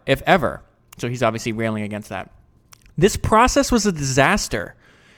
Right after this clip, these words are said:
He asked with passion, this is a direct quote from him, "If this is a, if," <laughs> I love this,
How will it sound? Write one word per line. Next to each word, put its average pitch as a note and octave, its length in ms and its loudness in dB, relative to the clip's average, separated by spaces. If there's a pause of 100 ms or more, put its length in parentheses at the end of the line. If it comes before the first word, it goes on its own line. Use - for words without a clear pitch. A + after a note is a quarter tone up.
(240)
He G#3+ 220 4
asked F3+ 320 2
with - 160 0
passion, A2+ 400 0
this A#2 80 -6
is A#2 60 -10
a - 20 -16
direct A2+ 180 -4
quote A#2+ 160 -6
from A2 80 -12
him, A2+ 220 -8 (340)
"If D3+ 260 2
this A#3+ 220 6
is D4+ 100 0
a, C4+ 120 4 (120)
if," D3 520 0
<laughs> - 0 -
I B2+ 140 -2
love A#2+ 200 2
this, G#2+ 220 -8